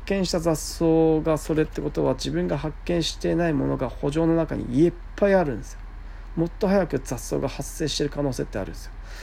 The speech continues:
ってなってくると、全てが、あの、そこで雑草を処理できるわけじゃない。中耕かけたからって雑草全部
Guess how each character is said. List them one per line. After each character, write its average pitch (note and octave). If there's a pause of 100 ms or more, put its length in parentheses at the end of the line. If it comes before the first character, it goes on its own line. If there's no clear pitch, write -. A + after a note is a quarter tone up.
(240)
っ -
て F#3
な F#3+
っ -
て F#3
く D#3+
る D#3
と、 C#3+
全 G#3+
て D3+
が、 C3+ (580)
あ B2
の、 A#2+
そ -
こ D#3
で D3+
雑 C#3
草 -
を D#3
処 -
理 F3
で C3+
き D#3+
る C#3+
わ C3
け B2
じ B2+
ゃ -
な B2
い。 -
中 F3+
耕 F3+
か F3
け E3+
た D#3+
か -
ら -
っ -
て -
雑 B2+
草 E3
全 D#3+
部 C3